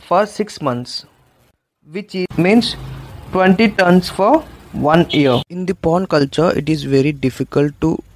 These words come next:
secure from snakes, water flow when heavy rains,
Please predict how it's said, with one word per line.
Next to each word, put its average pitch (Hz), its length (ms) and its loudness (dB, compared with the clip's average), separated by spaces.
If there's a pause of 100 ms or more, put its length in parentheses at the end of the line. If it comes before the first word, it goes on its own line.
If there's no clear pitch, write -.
(260)
secure 143 540 -4
from 147 420 -4 (320)
snakes, - 720 -4 (460)
water 139 440 0
flow 156 280 0
when 151 180 -2
heavy 135 340 -2
rains, 143 520 -6